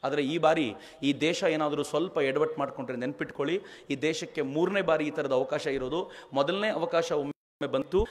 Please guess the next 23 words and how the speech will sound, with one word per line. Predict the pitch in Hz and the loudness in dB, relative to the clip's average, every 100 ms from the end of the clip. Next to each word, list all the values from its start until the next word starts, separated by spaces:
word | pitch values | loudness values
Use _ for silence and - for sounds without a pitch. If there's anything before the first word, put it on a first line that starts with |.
| - | 4
ಈ | 143 | 6
ಅವಕಾಶ | 143 185 185 185 | 6 6 4 4
ಬಂದಾಗ | 156 160 151 | 2 2 2
ಹೆಂಗಾಗಿತ್ತು | 139 165 156 151 151 147 | 0 2 2 2 -2 -6
ಅಂತಂದ್ರೆ, | 139 143 185 143 - - - | -4 -2 2 2 2 -4 -6
ಜವಾಹರ್ಲಾಲ್ | 120 139 170 185 190 180 | 2 8 8 8 8 6
ನೆಹರೂನು | 170 170 185 202 226 - - | 4 2 2 0 -2 -2 4
ಸರ್ದಾರ್ | 151 175 202 202 | 6 8 8 6
ಪಟೇಲ್ರು | - 185 185 175 | 2 2 2 0
ಅನ್ನುವ | 156 151 | 2 0
ಪ್ರಶ್ನೆ | 143 143 - 151 | 0 2 2 2
ಬಂದಾಗ | 139 135 139 131 117 160 - - _ _ _ - _ - 123 | 0 2 2 2 -2 -6 -10 -20 _ _ _ -20 _ -8 -2
ದೇಶ | 151 160 | 0 0
ದುರದೃಷ್ಟಕರವಾಗಿ | 139 117 170 185 196 - 185 160 143 139 143 135 104 - - _ _ _ | -4 -4 -6 -4 -4 -4 -6 -4 -2 -2 -4 -6 -8 -14 -20 _ _ _
ಸರ್ದಾರ್ | - 139 - | -12 -8 0
ಪಟೇಲ್ರನ್ನ | 170 151 151 | 0 0 -4
ಪಕ್ಕಕ್ಕೆ | 143 135 - - - | -4 -6 -6 -8 -6
ತಳ್ಳಿ | 143 135 | -4 -4
ನೆಹರೂನ | 123 131 185 185 143 | -4 -4 -2 -2 -4
ಅಪ್ಪಿಕೊಂಡ್ಬಿಡ್ತು. | - 147 135 120 117 - 165 - - - | -6 -8 -6 -8 -8 -6 -6 -8 -18 -8
ಎಪ್ಪತ್ತು | 135 - - 190 - | -8 -8 -10 -10 -6
ವರ್ಷ | 143 135 143 | -8 -6 -8
ಒದ್ದಾಡಿದ್ವಿ. | 120 107 101 - - - | -10 -10 -14 -16 -20 -20